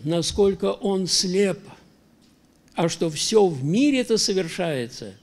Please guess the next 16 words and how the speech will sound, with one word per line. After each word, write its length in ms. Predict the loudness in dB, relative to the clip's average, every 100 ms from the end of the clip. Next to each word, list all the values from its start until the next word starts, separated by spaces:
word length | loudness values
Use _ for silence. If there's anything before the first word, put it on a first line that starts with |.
| _ _
действительно 1000 | -4 -4 -4 -4 -2 -2 -2 -2 -2 -4 -10 -20 _ _
по 160 | -2 0
духовным 800 | 0 -4 0 4 4 4 -2 -4
законам 800 | -4 -4 -4 -2 0 0 -2 -4 -8
жизни. 720 | -4 -2 -2 -2 -6 -6 -12 -20 _ _ _
И 140 | 0
эти 240 | 2 2 -2
духовные 580 | -2 0 4 4 2 0
законы, 600 | -2 -2 -2 0 -4 -10 -20 _ _ -20 _
законы 420 | -4 -2 0 0
непоколебимы, 1120 | 2 2 4 2 4 2 0 2 2 2 -2 -10 -2
как 200 | 0 2
и 40 |
законы 380 | -2 2 2 2
физического 640 | -2 -2 -2 -4 -4 -2
мира. 480 | 2 4 2 0 -8